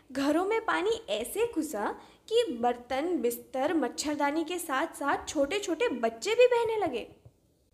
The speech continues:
अब जाहिर सी बात है कि इतनी बड़ी दुर्घटना के बाद प्रशासन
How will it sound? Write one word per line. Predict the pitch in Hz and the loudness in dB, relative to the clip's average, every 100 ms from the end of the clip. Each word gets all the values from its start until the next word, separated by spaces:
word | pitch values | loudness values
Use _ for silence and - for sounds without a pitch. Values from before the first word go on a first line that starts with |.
| _ _ _ _ - - - - | _ _ _ _ -20 -20 -20 -6
अब | 339 302 | -2 2
जाहिर | 330 330 339 | 6 6 6
सी | 349 | 6
बात | 311 294 | 6 4
है | 302 277 - - - | 2 -2 -8 -6 -4
कि | |
इतनी | - 294 - 349 | 0 -2 -2 0
बड़ी | 330 330 | 2 2
दुर्घटना | 302 233 277 285 320 | 0 -2 -4 -4 -4
के | 320 | -2
बाद | 269 226 285 233 254 - | -2 0 2 2 -2 -4
प्रशासन | 233 - 247 247 359 359 | -4 0 -2 0 0 0